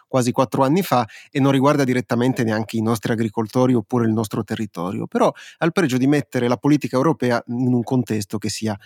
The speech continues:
globale. Anche il titolo dell'articolo descrive molto bene il punto della critica, ve lo citiamo testualmente: "Il Green Deal europeo trasferisce i danni ambientali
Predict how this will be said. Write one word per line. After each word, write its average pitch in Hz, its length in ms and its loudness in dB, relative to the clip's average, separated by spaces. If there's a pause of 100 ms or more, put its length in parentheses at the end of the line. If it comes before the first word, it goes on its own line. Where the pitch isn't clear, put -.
(220)
globale. 104 560 0
Anche 131 180 0
il 127 60 2
titolo 131 240 2
dell'articolo 131 560 2
descrive 117 340 0
molto 117 300 2
bene 123 220 4
il 127 160 0
punto 120 400 -2
della 117 260 0
critica, 113 440 -2
ve 110 80 0
lo 113 80 0
citiamo 117 340 0
testualmente: 107 800 -4
"Il 127 180 -2
Green 135 240 4
Deal 160 300 4
europeo 135 760 -2
trasferisce 170 540 0
i 143 40 0
danni 110 400 0
ambientali 123 840 0